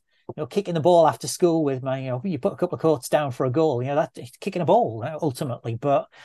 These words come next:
the reality is now in the twenty-first century, it's, it's not just kicking a ball. There's a lot more that comes with it geopolitically, socially, economically.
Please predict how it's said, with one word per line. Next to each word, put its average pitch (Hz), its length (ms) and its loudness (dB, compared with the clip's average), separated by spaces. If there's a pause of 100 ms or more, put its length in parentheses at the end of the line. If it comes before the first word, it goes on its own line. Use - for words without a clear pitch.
(540)
the 160 240 8
reality 160 600 8
is 127 280 -2
now 139 360 -4
in 131 100 -6
the 127 60 -8
twenty-first 131 520 -6
century, 147 380 -4
it's, - 340 -8
it's 151 220 -8
not 151 300 0
just - 260 -10
kicking 123 240 -8
a 113 60 -8
ball. 120 240 -6
There's 123 120 -4
a 127 60 -6
lot 131 240 -4
more 131 200 -4
that 120 160 -10
comes 151 380 -8
with 120 140 -8
it 139 100 -10
geopolitically, 135 840 -10
socially, 147 840 -6
economically. 156 840 -8